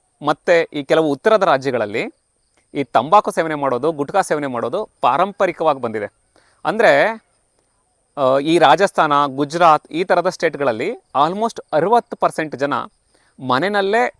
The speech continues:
ತಂಬಾಕು, ಗುಟ್ಕಾ ತಿಂತಾರೆ. ಅಂದ್ರೆ ನಾವು, ಅದು ತುಂಬ ದೊಡ್ಡ ನಂಬರು. ಈಗ ದೊಡ್ಡವ್ರು ತಿನ್ಬೇಕಾದ್ರೆ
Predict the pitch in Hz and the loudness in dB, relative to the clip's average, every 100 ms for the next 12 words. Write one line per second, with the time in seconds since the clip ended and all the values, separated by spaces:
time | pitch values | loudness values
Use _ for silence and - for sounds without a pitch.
0 | _ 139 151 165 139 120 147 117 107 95 | _ -2 0 -2 -4 -8 -8 -10 -12 -16
1 | _ _ _ _ _ _ _ _ 151 214 | _ _ _ _ _ _ _ _ -2 0
2 | 202 190 - 165 - 208 240 143 131 190 | 2 0 0 -6 -6 -2 0 0 -2 -2
3 | 190 127 107 - _ _ _ _ 151 131 | -2 -2 -6 -12 _ _ _ _ -6 0
4 | 135 131 247 - 196 185 160 110 117 214 | 0 4 4 4 0 0 0 -2 0 -2
5 | - | -6